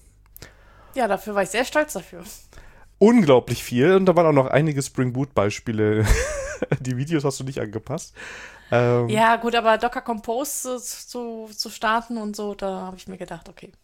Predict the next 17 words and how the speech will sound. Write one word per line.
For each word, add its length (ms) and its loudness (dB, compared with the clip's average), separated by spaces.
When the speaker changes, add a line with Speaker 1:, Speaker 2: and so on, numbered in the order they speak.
Speaker 1:
Nee, 140 4
das 160 2
stimmt. 200 2
Das 140 -10
Docker 220 2
Compose, 540 -2
ähm, 220 -2
Beispiel 260 2
habe 100 -2
ich 60 -8
sogar 180 -4
neu 220 -2
aufgenommen. 560 -6
Aber 400 6
Helm-Chart 640 -2
zu 80 -12
deployen, 640 -6